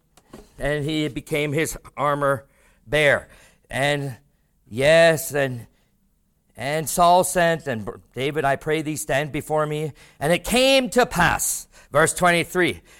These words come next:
the evil spirit from God was upon Saul, that David took a harp, and he played with his hand. And Saul was refreshed and was well,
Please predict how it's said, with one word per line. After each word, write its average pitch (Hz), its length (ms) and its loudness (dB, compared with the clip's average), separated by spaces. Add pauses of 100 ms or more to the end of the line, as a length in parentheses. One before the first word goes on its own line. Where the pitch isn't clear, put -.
(280)
the 131 320 -6
evil 190 280 2
spirit 185 520 2
from 170 320 0
God 131 380 2 (260)
was 139 220 0
upon 160 380 0
Saul, 117 520 0 (300)
that 123 340 -2
David 226 680 4
took 196 320 0 (100)
a 202 260 2
harp, 123 640 -2 (440)
and 175 240 -2
he 202 320 -2
played 202 680 4
with 175 300 -2
his 180 260 -2
hand. 110 480 -8 (440)
And 170 240 -4
Saul 208 520 4
was 202 260 0
refreshed 156 560 -2
and 135 220 -8
was 139 180 -6
well, 120 480 -4